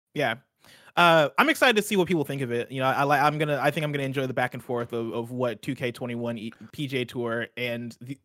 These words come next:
the E A <laughs> P G A Tour is, are gonna do. Um,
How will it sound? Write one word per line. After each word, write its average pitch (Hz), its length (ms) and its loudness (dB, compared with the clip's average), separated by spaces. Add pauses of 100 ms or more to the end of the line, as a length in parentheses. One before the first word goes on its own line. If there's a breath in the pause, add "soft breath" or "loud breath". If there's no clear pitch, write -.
the 147 180 -4
E 170 160 4
A 165 100 6
<laughs> - 180 0
P 147 180 -2
G 143 100 -6
A 139 80 0
Tour 139 220 -2
is, 135 100 -4
are 135 400 -4
gonna 131 160 -6
do. 135 260 -4 (440 loud breath)
Um, 117 640 4